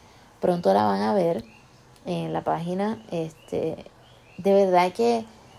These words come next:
ha sido una experiencia lindísima. Desde el principio, uno de mis pensamientos fueron, yo realmente soy una mujer bien bendecida porque,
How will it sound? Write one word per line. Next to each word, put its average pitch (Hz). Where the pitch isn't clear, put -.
ha 214
sido 285
una 285
experiencia 254
lindísima. 180
Desde 196
el 202
principio, 202
uno 185
de 226
mis 226
pensamientos 185
fueron, 214
yo 208
realmente 240
soy 226
una 208
mujer 208
bien 196
bendecida 202
porque, 180